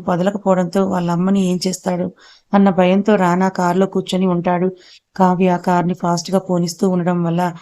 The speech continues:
అరగంట కల్లా హాస్పిటల్లో కారు ఆగుతుంది. కావ్య హాస్పిటల్కి వెళ్ళడమే కార్ డోర్ ఓపెన్ చేసి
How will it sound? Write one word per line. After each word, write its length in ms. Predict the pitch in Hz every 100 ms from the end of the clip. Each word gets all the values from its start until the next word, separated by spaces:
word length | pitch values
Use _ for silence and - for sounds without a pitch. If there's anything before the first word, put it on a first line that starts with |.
| - - _
అరగంట 360 | 196 196 202 202
కల్లా 320 | 190 185 208
హాస్పిటల్లో 640 | 196 180 - 208 208 185 185
కారు 300 | 185 175 180
ఆగుతుంది. 480 | 175 175 180 170 170 - - _ _ _
కావ్య 340 | 196 190 196 190
హాస్పిటల్కి 580 | 180 180 - 196 202 190
వెళ్ళడమే 380 | 180 170 190 190
కార్ 340 | 190 175 180
డోర్ 180 | 190 190
ఓపెన్ 260 | 180 185 180
చేసి 260 | 180 170 196